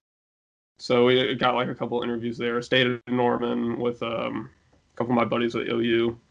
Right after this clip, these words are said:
They graciously hosted us. Yeah, wearing my U T shirt everywhere.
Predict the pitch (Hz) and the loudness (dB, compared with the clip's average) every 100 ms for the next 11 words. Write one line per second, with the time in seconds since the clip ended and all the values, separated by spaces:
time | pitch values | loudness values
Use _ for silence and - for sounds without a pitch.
0 | _ 120 117 - 127 120 135 123 113 120 | _ -2 -2 0 0 0 -2 -2 0 -4
1 | - 120 120 123 - - _ - - - | -2 0 0 -2 -10 -20 _ -20 -20 -20
2 | - - - _ - 117 117 123 123 139 | -20 -20 -20 _ -6 0 2 2 6 6
3 | 143 139 135 135 139 135 131 127 131 135 | 8 6 4 2 0 2 4 4 4 4
4 | 135 135 | 2 2